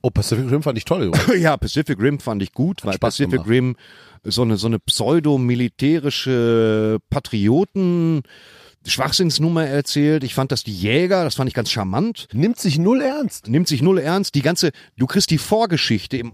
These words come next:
Speaker 2: im Vorspann reingejubelt. Sowas schätze ich immer.
Speaker 1: Hm, ich auch.
Speaker 2: Die ganze Origin-Story.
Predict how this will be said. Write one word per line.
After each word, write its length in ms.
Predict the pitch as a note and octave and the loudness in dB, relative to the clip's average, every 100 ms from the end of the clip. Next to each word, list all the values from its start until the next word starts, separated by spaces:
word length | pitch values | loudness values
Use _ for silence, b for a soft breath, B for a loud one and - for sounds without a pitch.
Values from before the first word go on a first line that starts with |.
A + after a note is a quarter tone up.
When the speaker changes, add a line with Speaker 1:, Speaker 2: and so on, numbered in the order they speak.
| - | -6
Speaker 2:
im 120 | D3 | -4
Vorspann 760 | - G3 A#3 A#3+ - G#2+ D#2 D#2 | -2 0 0 0 -2 -2 -4 -6
reingejubelt. 800 | F2 F#2 G2+ G2 F#2+ A2+ C#3 F3+ | -6 -6 -6 -4 -2 0 0 0
Sowas 240 | C3+ C3 | 0 0
schätze 300 | - A#2+ - | -2 -2 -4
ich 80 | C#3+ | -2
immer. 260 | F3+ A3+ G3+ | 0 0 -2
Speaker 1:
Hm, 160 | F#2+ | -8
ich 120 | F2+ - | -10 -4
auch. 40 | |
Speaker 2:
Die 100 | B2 | 0
ganze 240 | D#3+ E3+ | 0 2
Origin-Story. 840 | D#3 C3 D#3+ F3 E3 - E3+ F3+ G#3+ | 2 2 2 0 0 -2 -2 -2 -6